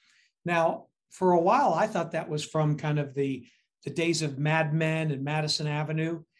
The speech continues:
It's actually a quote that's a hundred and thirty years old. And it's from a gentleman by the name of John Wanamaker. His first department store, which later became Macy's, he was attributed or, uh, credited with being one of the first advertisers.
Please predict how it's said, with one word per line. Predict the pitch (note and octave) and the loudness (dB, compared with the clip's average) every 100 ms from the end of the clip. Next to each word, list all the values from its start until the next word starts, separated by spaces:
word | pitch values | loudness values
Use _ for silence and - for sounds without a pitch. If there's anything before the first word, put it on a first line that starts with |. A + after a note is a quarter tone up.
| _ _ _ | _ _ _
It's | F#3 - | -6 -2
actually | G#3 C4 D#4+ C4+ | -2 -2 -4 -6
a | |
quote | - - F3+ - - _ _ F3 | -6 -2 0 0 -6 _ _ -8
that's | D#3+ | -6
a | D#3 | -4
hundred | F#3+ G#3+ - | -4 -4 -4
and | - | 0
thirty | F#3 F#3 | 2 2
years | E3+ E3 D#3+ | 0 -2 -4
old. | D3+ C3 - _ _ _ _ _ _ _ | -4 -6 -10 _ _ _ _ _ _ _
And | E3 D#3+ D#3 | -4 0 0
it's | D#3 - | -2 -4
from | D#3 | -4
a | |
gentleman | C#3+ E3+ G3 G#3 | -2 -2 0 0
by | G3 | -2
the | F3 | -2
name | D#3 | -4
of | |
John | B2+ D#3 E3+ | -4 -2 -2
Wanamaker. | D#3+ D3+ C#3 B2 A2+ - _ _ _ _ _ _ _ _ | -2 -2 -2 -6 -10 -18 _ _ _ _ _ _ _ _
His | - A3 - | -2 -2 0
first | G#3+ G#3+ | 0 0
department | - - G3 - D#3 | -2 -2 -2 -2 -6
store, | - D3+ C#3+ D#3+ | -4 -2 -2 -4
which | F3 - - | -8 -12 -10
later | E3+ D#3+ D3+ | -4 -2 -2
became | D#3+ F3 D3 | -2 -4 -4
Macy's, | D3 F#3 - C#3 C3 - - _ _ _ _ | 0 0 0 -4 -8 -12 -14 _ _ _ _
he | F#3 G3 | -4 0
was | G3 - | 0 -2
attributed | - G#3 F#3+ G3 F#3 E3 | -2 -2 0 0 -2 -4
or, | E3 E3+ - | -2 -4 -4
uh, | D#3 D3 - _ _ - | -4 -4 -8 _ _ -2
credited | G#3+ C4 E3 D#3+ | 2 2 2 0
with | D#3 | 0
being | D#3+ E3+ | 0 2
one | E3+ | 0
of | D#3+ | -2
the | |
first | E3 D#3 | -4 -2
advertisers. | E3+ G3 D#3 B2+ - - - - | -2 -2 -2 -8 -12 -16 -18 -18